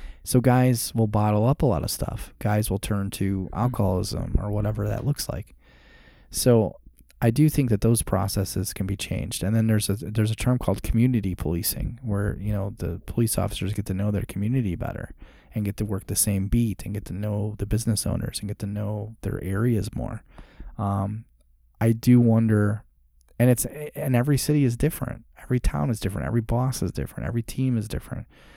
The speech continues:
Speaker 1: So I don't know the reality of trying to make that uniform throughout throughout. I'm not sure.
Speaker 2: Yeah, I mean, I don't think it has to be uniform. It has to be, like, in a context, uh, dependent on the
Speaker 1: Something.
Speaker 2: place. Yeah.
Speaker 1: Yeah.
Speaker 2: So you, so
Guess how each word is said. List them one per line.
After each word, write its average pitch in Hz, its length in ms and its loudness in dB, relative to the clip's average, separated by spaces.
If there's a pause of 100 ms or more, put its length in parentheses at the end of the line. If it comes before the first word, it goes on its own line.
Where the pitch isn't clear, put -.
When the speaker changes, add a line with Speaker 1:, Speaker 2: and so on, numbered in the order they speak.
(380)
Speaker 1:
So 98 480 2 (640)
I 113 100 2
don't 110 400 4
know 113 460 2 (220)
the 110 100 4
reality 107 720 4
of 98 100 -2
trying 101 440 -2
to 95 420 0 (1080)
make 117 280 4
that 92 160 4
uniform 101 540 0
throughout 95 440 -2 (260)
throughout. 98 500 -4
I'm 104 160 -6
not 104 160 -6
sure. - 200 -4
Speaker 2:
Yeah, 165 180 2
I 139 60 2
mean, 160 180 0
I 143 100 0
don't 147 280 0
think 175 240 -2
it 127 100 -2
has 120 180 -2
to 127 80 -2
be 117 80 0
uniform. 113 480 -4
It 110 120 -4
has 123 220 0
to - 80 -12
be, 120 140 0
like, 117 200 0
in 127 80 2
a 120 60 2
context, 113 720 -2
uh, 117 140 0
dependent 117 560 0
on - 100 8
the 117 60 4
Speaker 1:
Something. 98 200 2
Speaker 2:
place. 127 360 -4
Yeah. 123 160 2
Speaker 1:
Yeah. 104 280 4 (240)
Speaker 2:
So - 140 2
you, 160 180 6
so 160 240 2